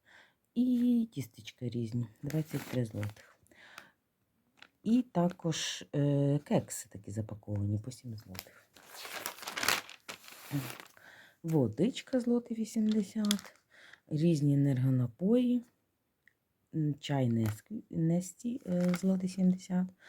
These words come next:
Пиво при закупці чотирьох буде три злотих. Кашталя. Ну, зараз скрізь іде на них акції. Два дев'яносто кармі і три п'ятдесят лех, так? Е, сок при закупі двох буде один за грошик.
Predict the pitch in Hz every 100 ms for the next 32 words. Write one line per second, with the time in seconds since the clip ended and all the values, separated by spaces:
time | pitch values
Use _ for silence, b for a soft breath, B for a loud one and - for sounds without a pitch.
0 | B B B B B _ 170 151 139 -
1 | 139 139 - 131 127 127 - 123 117 107
2 | 107 95 - 110 101 117 147 214 - 247
3 | - - - 196 185 - 202 202 196 170
4 | 170 156 - 120 107 104 104 101 104 107
5 | - 107 107 _ 110 110 120 113 110 110
6 | 107 101 104 _ 107 - 190 220 202 202
7 | - 156 180 B B B B B _ 131
8 | 147 - - 117 107 104 135 139 _ _
9 | _ _ - 107 101 - - - 165 185
10 | - - B B B B B B - 127
11 | 120 - 175 190 - - b b _ -
12 | 196 196 185 190 180 139 151 185 - 135
13 | 131 - 139 139 147 151 131 110 - -
14 | -